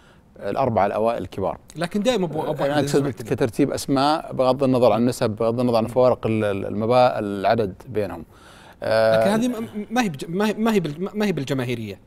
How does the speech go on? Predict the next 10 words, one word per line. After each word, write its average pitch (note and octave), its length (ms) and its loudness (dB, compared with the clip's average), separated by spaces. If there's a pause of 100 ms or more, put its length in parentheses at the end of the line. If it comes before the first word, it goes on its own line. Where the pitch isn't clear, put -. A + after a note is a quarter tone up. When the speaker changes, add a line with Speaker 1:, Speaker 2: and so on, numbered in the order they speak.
(300)
Speaker 2:
مهما F#3+ 260 0
وصلت F3+ 360 -2
الأعداد، A2+ 320 -8 (240)
ما F3 80 -2
هي G3 60 0
بالجماه-، F3 440 -2
ما F#3+ 100 0
هي F#3 60 0
بالأعداد D#3+ 420 -2
الجماهيرية D#3 600 -2